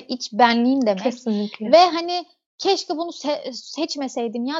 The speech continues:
Speaker 1: demiyorsun. Sonucu kötü
Speaker 2: Demiyorum.
Speaker 1: bile olsa demiyorsun.
Speaker 2: Demiyorsun.
Speaker 1: Çünkü kendi, kendine,
Speaker 2: Kendimi
Speaker 1: e,
Speaker 2: biliyorsun.
Speaker 1: onay vermiş oluyorsun. Yani
Speaker 2: Evet.
Speaker 1: o yüzden, e, pişmanlık duyma şeylerinde mesela mantıksal olarak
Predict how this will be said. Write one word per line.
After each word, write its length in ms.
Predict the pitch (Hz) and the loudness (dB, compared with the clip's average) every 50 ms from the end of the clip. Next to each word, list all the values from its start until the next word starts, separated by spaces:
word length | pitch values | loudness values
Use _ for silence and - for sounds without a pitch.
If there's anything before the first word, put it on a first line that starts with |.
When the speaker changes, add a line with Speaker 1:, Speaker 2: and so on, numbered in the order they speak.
| 277 | 0
Speaker 1:
demiyorsun. 460 | 302 330 339 311 254 214 202 - - 202 | 0 0 0 0 -4 -6 -6 -10 -12 -14
Sonucu 420 | - - 262 269 311 302 349 339 | -8 -6 -4 -2 -2 -2 -4 -2
kötü 220 | - - 285 277 | 4 6 6 6
Speaker 2:
Demiyorum. 220 | 254 214 190 180 320 | 6 6 4 4 4
Speaker 1:
bile 60 | 294 | 4
olsa 400 | 247 240 233 220 - 339 294 254 | 4 4 4 4 4 4 6 8
demiyorsun. 680 | 294 302 302 302 262 214 190 190 - - - - 247 240 | 6 6 6 4 0 -2 -4 -6 -8 -8 -4 2 6 8
Speaker 2:
Demiyorsun. 260 | 302 311 339 269 214 | 8 8 8 6 4
Speaker 1:
Çünkü 220 | 208 349 226 233 | 0 0 0 2
kendi, 480 | - 277 277 277 277 285 247 294 - - | 4 4 6 6 4 2 0 -2 -4 -4
kendine, 540 | - 302 302 302 302 311 269 320 320 349 370 403 403 | 0 2 2 2 2 0 -4 -6 -6 -6 -8 -8 -4
Speaker 2:
Kendimi 420 | - - 349 320 269 247 262 294 | 2 4 4 4 4 2 -2 -4
Speaker 1:
e, 20 | - | -2
Speaker 2:
biliyorsun. 200 | 254 254 254 269 | -2 -2 0 0
Speaker 1:
onay 360 | 247 262 277 302 320 339 339 | 2 2 4 4 4 4 2
vermiş 420 | 302 277 254 233 226 220 226 - - | 2 2 0 0 -2 -6 -8 -8 -8
oluyorsun. 720 | 226 220 220 208 208 202 208 208 - - 208 202 202 - _ _ _ - - - - - | -8 -8 -6 -6 -8 -8 -8 -10 -12 -12 -14 -14 -16 -18 _ _ _ -20 -20 -12 -4 0
Yani 240 | 240 254 254 254 254 | 0 2 2 2 2
Speaker 2:
Evet. 100 | 220 262 | 2 2
Speaker 1:
o 80 | 294 | 4
yüzden, 440 | 320 339 330 294 277 320 330 370 392 - - - _ _ - | 4 2 0 0 0 0 0 -2 -4 -10 -18 -20 _ _ -4
e, 180 | 247 247 247 247 | -2 -2 -2 -2
pişmanlık 720 | - 269 254 - - - 285 285 294 320 339 330 - - | -4 -4 -4 -4 -2 -2 0 0 0 0 -2 -4 -4 -2
duyma 260 | - 277 269 277 294 285 | 0 0 2 2 0 0
şeylerinde 540 | - 285 254 233 214 208 208 202 202 202 202 | 0 0 2 2 2 0 0 0 -2 -4 -4
mesela 300 | 202 208 208 - 311 320 | -4 -4 -4 -2 0 2
mantıksal 640 | 294 285 277 285 285 285 - - - - 330 320 | 4 4 4 4 2 -2 -8 -16 -6 -2 0 2
olarak 380 | 311 285 269 262 262 285 320 | 2 2 2 2 0 0 -2